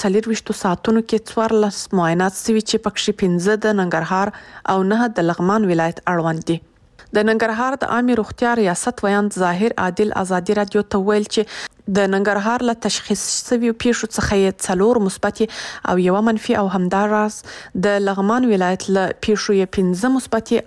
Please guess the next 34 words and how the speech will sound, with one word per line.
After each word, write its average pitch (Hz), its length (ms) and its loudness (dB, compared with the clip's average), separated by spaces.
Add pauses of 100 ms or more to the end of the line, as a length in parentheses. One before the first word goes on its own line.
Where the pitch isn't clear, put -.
او 170 80 0
یوه 170 320 0
یې 214 140 2
منفي 160 340 -6
ده. 160 80 -2 (1000)
د 254 80 4
لغمان 269 360 0
ولایتي 220 500 0
چارواکي 190 480 0
هم 220 200 2 (140)
د 180 120 2
لغمان 180 420 2
د 175 100 -2
پنځو 196 460 2
نویو 240 220 4 (100)
پیښو 208 280 0
د 165 120 -2
ثبت - 380 -6 (140)
خبر 180 380 0
تاییدوي 180 400 2
او - 80 2
وایي 226 260 0
چې 226 300 -2
په 185 120 -2
دې 170 200 2
ولایت 170 260 0
کې 202 240 -2
د 196 160 0
کورونا 170 380 0
ویروس 175 360 0
د 190 120 0
مثبتو 190 420 -4
پیښو 214 300 0
شمیر 214 280 2